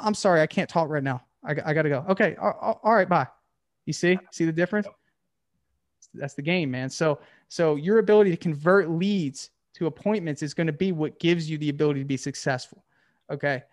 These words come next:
Speaker 1: So that's really, really important if you're gonna be doing this. Now, last point I'm gonna make on this is, remember what I said, you will lose money here first. I mean,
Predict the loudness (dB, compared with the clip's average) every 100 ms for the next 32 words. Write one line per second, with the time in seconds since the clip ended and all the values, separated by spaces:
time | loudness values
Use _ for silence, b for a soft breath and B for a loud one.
0 | _ -10 -6 -2 -2 -2 -6 0 2 2
1 | 2 2 2 -2 -2 -4 -4 -6 -6 -4
2 | -4 -4 -4 -2 -2 -4 0 0 2 0
3 | 0 -2 -4 -2 -4 -4 -4 -4 -6 -6
4 | -10 _ _ _ _ _ _ _ 2 2
5 | -2 -14 _ _ _ _ _ _ -4 0
6 | 2 4 2 2 0 0 -6 _ _ -4
7 | 0 6 6 8 6 4 4 2 2 0
8 | -2 0 -2 -2 -6 -12 -6 -4 -2